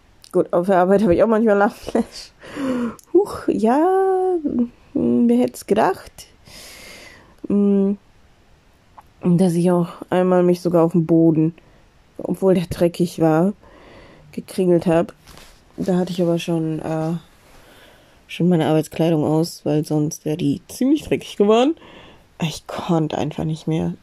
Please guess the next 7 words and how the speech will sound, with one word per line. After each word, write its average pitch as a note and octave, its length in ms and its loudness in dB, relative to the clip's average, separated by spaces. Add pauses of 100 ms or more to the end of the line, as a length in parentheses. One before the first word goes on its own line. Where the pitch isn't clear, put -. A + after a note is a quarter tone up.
Ich F3 220 -8
war, D#3+ 340 -4 (380)
ja. - 220 -8 (1800)
Das C#4 240 0
Leben A#3 340 4
ist E3+ 140 2
schön. E3 480 2